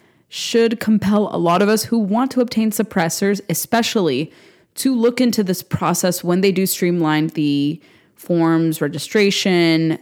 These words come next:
review, things of that sort. So I like this. I hope they stick with this.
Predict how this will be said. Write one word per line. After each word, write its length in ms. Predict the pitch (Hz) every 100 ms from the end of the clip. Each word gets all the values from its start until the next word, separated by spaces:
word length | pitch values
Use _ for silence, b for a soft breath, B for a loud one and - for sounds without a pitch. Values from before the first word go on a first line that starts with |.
| _ _ _ -
review, 760 | 170 165 185 202 196 190 196 -
things 220 | 180 165
of 20 |
that 240 | 160 -
sort. 260 | - 165 -
So 160 | - - -
I 180 | 233
like 320 | 302 269 262 -
this. 260 | 285 269 -
I 100 | 175
hope 260 | 214 254
they 140 | - 214
stick 340 | - 233 240
with 180 | 208 208
this. 420 | 247 262 - -